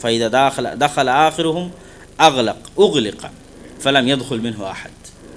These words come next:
জান্নাতে একটি স্পেশাল দরজা থাকবে, যে দরজার নাম হবে রায়্যান, যে দরজাটি শুধুমাত্র সিয়াম পালনকারীদের জন্য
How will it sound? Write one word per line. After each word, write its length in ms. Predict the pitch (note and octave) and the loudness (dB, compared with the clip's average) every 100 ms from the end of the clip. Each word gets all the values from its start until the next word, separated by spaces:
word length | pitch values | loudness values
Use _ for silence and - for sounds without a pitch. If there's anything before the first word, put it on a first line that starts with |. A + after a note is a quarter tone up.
| - - - - - - G#2+ | -20 -20 -20 -20 -18 -10 2
জান্নাতে 480 | C#3+ D#3+ F3+ F#3+ | 2 4 0 0
একটি 240 | F#3 - D3 | -2 -2 -6
স্পেশাল 600 | - - G3+ - G3+ D#3+ | -6 -2 0 0 -2 -2
দরজা 340 | C3 A2 A2 | -2 -2 -6
থাকবে, 480 | - F#2 E2+ A2 G#3+ - - - - - - - - | -8 -14 -10 -10 -10 -14 -20 -20 -18 -18 -20 -20 -8
যে 140 | A2+ | -4
দরজার 380 | B2 B2 A#2 C#3 | 0 0 0 -2
নাম 200 | A#2 G#2 G2 | -2 -6 -6
হবে 160 | C3+ | -6
রায়্যান, 480 | A2+ G2+ F#2+ A#2 G2+ D#2+ - - - - - - - | -4 -4 -2 -2 -2 -8 -18 -20 -20 -20 -20 -20 -10
যে 140 | B2 C#3 | -6 0
দরজাটি 480 | B2+ A#2+ C3+ C3+ | 0 0 -4 -6
শুধুমাত্র 680 | - - G#3 A3+ G#3+ - F3 | -10 -6 -4 -2 -4 -6 -6
সিয়াম 400 | E3 - D3 D3 | -6 -4 -4 -4
পালনকারীদের 680 | C3 A#2+ A#2+ A2+ G#2+ G2 G#2+ | -4 -4 -4 -6 -8 -8 -12
জন্য 360 | F#2+ F#2+ D3 | -12 -10 -10